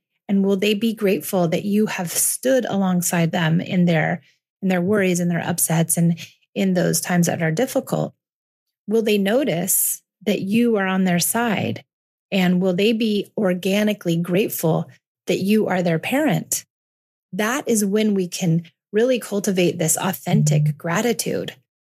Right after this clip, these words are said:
And it isn't necessarily about going around this table and saying something you're grateful for. Sure, that's great. I think that's wonderful. That's a good practice.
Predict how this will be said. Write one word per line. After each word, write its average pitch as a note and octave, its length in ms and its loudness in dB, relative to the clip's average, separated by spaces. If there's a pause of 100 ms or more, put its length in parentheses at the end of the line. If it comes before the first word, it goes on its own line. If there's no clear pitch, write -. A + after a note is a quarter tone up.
(400)
And G#3+ 120 2
it G#3+ 140 2
isn't C#4+ 420 0
necessarily F#3+ 760 2
about D#3 340 0
going F3+ 240 2
around E3+ 220 4
this D#3+ 120 0
table E3 380 2
and D#3+ 180 2
saying E3 220 2
something D3+ 320 0
you're D3+ 100 2
grateful - 400 -2
for. - 220 -2
Sure, F#4+ 340 0
that's G#4+ 240 0
great. - 400 -4 (180)
I C4 120 0
think G#3+ 200 0
that's F3 240 -2
wonderful. E3+ 560 -2 (280)
That's B3 180 -2
a B3+ 60 0
good F#3+ 200 0
practice. - 720 -2